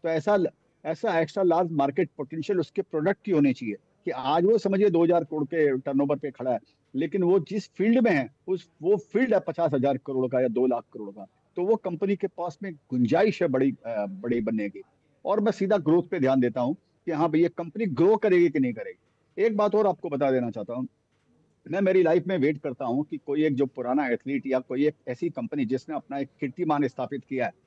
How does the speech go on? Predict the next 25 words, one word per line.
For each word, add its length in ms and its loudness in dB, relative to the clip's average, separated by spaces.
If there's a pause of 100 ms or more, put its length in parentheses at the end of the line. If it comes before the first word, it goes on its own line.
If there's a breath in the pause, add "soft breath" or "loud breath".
(260)
वो 120 -2
company 380 -2
जब 140 2
डब्बे 240 2
में 100 2
आती 300 0
है, 60 0
क्योंकि 280 -8
ये 60 -4
cycle 320 -2
होता 200 0
है 40 -4
economy 340 -8
का, 180 -16
वो 120 0
company 320 -8
जब 120 0
problem 400 -2
में 80 2
आती 260 -2
है, 100 -4
जिसने 300 -10
बड़ा 160 -2
कीर्तिमान 500 -6
स्थापित 340 -12